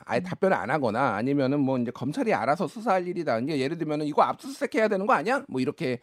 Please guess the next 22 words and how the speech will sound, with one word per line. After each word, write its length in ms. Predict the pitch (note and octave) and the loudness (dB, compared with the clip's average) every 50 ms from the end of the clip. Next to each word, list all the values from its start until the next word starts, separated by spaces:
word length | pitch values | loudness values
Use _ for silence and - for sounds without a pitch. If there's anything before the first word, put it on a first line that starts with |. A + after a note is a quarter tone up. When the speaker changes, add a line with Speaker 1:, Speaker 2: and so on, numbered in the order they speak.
| _ _ - | _ _ -4
Speaker 1:
야당에서 340 | - C3 C3+ C3 C#3 C3+ B2+ | -2 0 2 2 0 0 -2
질문하니까 540 | - C3+ B2 C3 C3+ C#3+ D3 C#3 - C3+ B2 | -2 -4 -4 -2 -2 -2 -2 -2 -2 -4 -4
그건 180 | G#2+ B2 C3+ | -4 -2 -2
뭐 200 | C3 A#2+ A#2 A2 - _ - - _ - | -2 -2 -4 -6 -8 _ -20 -20 _ -10
"검찰이, 600 | - A#2+ B2+ - A3 - F3 D#3 C#3 B2 G2+ - - | -8 -6 -4 -4 -4 -4 -2 -2 -4 -4 -6 -8 -10
아, 280 | - F#2+ G#2+ G2+ G2 A2+ | -10 -6 -4 -4 -2 -2
알아서 240 | C3+ C#3 - F#3 | -2 -2 -2 -2
하고 160 | D3 C#3+ C#3 A#2+ | -4 -2 -4 -6
제가 260 | - A#2+ A2+ C3+ C3+ | -8 -4 0 0 0
말하는 320 | A2 G#2+ A2 B2 B2 A#2 | 0 0 0 0 0 -2
건 80 | A#2+ C3+ | -4 -8
적절하지 460 | D3+ - - D#3 C#3+ C3+ C#3+ C3+ C#3+ | -8 -6 -4 0 2 2 2 2 2
않다." 180 | B2 G#2+ B2+ A#2 | 0 0 -2 -4
이런 180 | A#2+ D3+ D#3+ | -4 -4 -4
식으로 220 | D3+ D#3+ D3 C#3+ C3 | -4 -6 -4 -2 -2
다 80 | B2 | -2
빠져나가고 760 | - - D#3+ F3+ B3+ - E4+ D4 B3+ G3+ F3+ E3 C#3 C#3+ D3 | 0 0 0 0 0 2 2 2 4 4 4 4 4 2 2
Speaker 2:
음. 320 | E3 F3+ F3+ - - - E3+ | 0 0 0 -2 -2 -2 0
Speaker 1:
말을 180 | - B2+ D3 C3 | 0 2 4 2
아끼는 340 | A#2 - - F#3 F3+ E3+ D#3+ | 2 0 -2 -4 -4 -2 -2
분위기였고 640 | D#3 C#3 C3 B2 G#2 G#2 F#2 - - F#3+ G3 - C4+ F3+ | -2 -2 -2 -2 -4 -4 -6 -6 -4 -2 0 0 0 -2
Speaker 2:
네. 220 | E3+ D#3+ D#3 D#3 | -6 -8 -8 -8